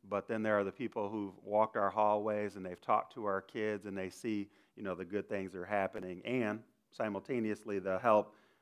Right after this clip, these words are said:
that we all need, uh, wherever we're doing. Ours just happens to be educating youth. So adopting a classroom, mentoring a student, or maybe even just walking through,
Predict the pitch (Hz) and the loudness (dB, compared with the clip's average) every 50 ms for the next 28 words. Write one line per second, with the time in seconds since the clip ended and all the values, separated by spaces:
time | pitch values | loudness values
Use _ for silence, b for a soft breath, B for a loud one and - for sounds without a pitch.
0 | b b 101 104 104 101 98 95 95 - 101 107 107 104 104 107 104 101 101 101 | b b -2 0 2 4 4 2 0 -2 -2 0 2 6 6 6 6 4 0 -4
1 | 98 92 90 92 - - 101 98 90 90 87 87 - _ _ _ _ _ _ _ | -4 -6 -6 -8 -10 -8 -8 -6 -6 -6 -8 -10 -14 _ _ _ _ _ _ _
2 | _ _ 110 101 101 107 107 95 95 87 92 92 87 90 95 92 92 92 98 98 | _ _ -8 -2 2 2 2 2 0 -4 -4 -4 -4 -4 -4 -4 -2 0 2 2
3 | 95 92 - 101 - - 101 95 90 - 101 92 85 - 101 90 92 92 87 87 | 2 0 -4 -12 -8 -4 -2 -2 -2 -4 -6 -12 -12 -12 -14 -12 -12 -10 -8 -8
4 | 101 92 90 92 - - 101 92 92 90 90 92 95 90 87 87 _ _ _ _ | -8 -8 -10 -12 -12 -10 -8 -8 -8 -10 -10 -10 -12 -12 -12 -14 _ _ _ _
5 | b b b b b b b b b b b b b b b b b b b - | b b b b b b b b b b b b b b b b b b b 6
6 | 170 139 131 135 131 143 147 156 156 170 160 151 151 139 143 - 165 151 147 143 | 8 10 10 12 12 12 12 12 12 8 4 4 2 2 2 6 8 8 10 10
7 | 147 147 147 - 170 156 151 143 143 139 139 143 139 135 139 - - 110 120 127 | 8 6 2 0 0 2 4 4 4 4 2 2 -2 -6 -12 -10 -2 2 4 4
8 | 139 139 139 - 156 143 139 135 123 113 107 127 - - 143 139 135 135 131 131 | 4 4 0 0 0 0 0 0 0 -2 -2 -4 -6 -10 -8 -6 -2 -2 0 0
9 | 127 123 127 B B B B B B B - 123 127 123 123 123 123 120 120 120 | -2 -4 -6 B B B B B B B 2 4 6 8 8 10 10 10 8 8
10 | 123 120 - - 123 131 139 156 147 147 160 160 160 160 160 156 160 151 160 - | 6 0 -4 -4 -2 0 0 0 2 2 2 2 4 2 0 -2 -4 -8 -10 -8
11 | - 143 139 143 147 - 165 151 139 - - - 160 156 120 90 | -2 2 2 2 2 2 -2 -10 -10 -10 -10 -8 -6 -6 -6 -8